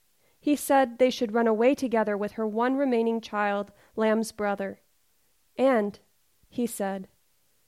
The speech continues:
they must leave that night. So, in the middle of the night, Mister Lowe, Missus Wong, and her son left behind the life they knew. They reconnected with Lam and raised him.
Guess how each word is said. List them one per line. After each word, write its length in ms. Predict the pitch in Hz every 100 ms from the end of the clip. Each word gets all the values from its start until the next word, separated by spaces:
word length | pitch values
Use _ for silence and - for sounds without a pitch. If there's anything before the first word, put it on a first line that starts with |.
| _ _ -
they 120 | 240
must 360 | 226 226 - 214
leave 420 | 202 202 196 _ _ _ _
that 220 | 214 202 - -
night. 380 | 208 202 - - _ _ _ _ _ _ _ _ _ _ _ -
So, 380 | 226 220 233 - _ _ _ _ _ -
in 120 | 220
the 60 | 220
middle 280 | 214 240 262
of 120 | 254
the 80 | 262
night, 360 | 208 202 - - _ _ _ _ 233
Mister 360 | 226 - 294
Lowe, 440 | 262 214 208 202 - _ -
Missus 360 | 220 - 285 254
Wong, 480 | 208 202 196 196 196 _ -
and 180 | 220 208
her 140 | 254
son 520 | - 226 202 190 196 - _ _ 226
left 300 | 233 - -
behind 460 | 262 220 208 202
the 120 | 214
life 320 | 202 202 208 -
they 160 | 214
knew. 380 | 208 196 190 196 _ _ _ _ _ _ -
They 140 | 247
reconnected 580 | 233 285 330 277 269 285
with 200 | 277 269
Lam 460 | 233 220 220 220 233
and 200 | 233 226
raised 360 | 214 214 214 -
him. 280 | 190 196